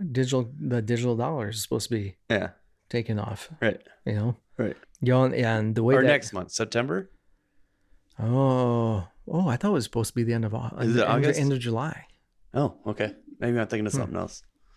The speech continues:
Speaker 1: So we'll see what happens with
Speaker 2: Yeah.
Speaker 1: that. I haven't heard anything about that.
Speaker 2: Right.
Speaker 1: But, you know, it's kind of funny, like,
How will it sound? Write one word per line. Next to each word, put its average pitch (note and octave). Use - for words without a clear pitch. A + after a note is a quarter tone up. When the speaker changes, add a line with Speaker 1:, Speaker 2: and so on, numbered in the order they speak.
Speaker 1:
So -
we'll B2+
see C#3
what B2
happens B2+
with G#2+
Speaker 2:
Yeah. A2
Speaker 1:
that. B2+
I A#2+
haven't C3+
heard C3+
anything B2
about G2+
that. B2+
Speaker 2:
Right. G#2+
Speaker 1:
But, D#3
you D#3+
know, D#3
it's D3+
kind D3
of B2
funny, F3
like, A2+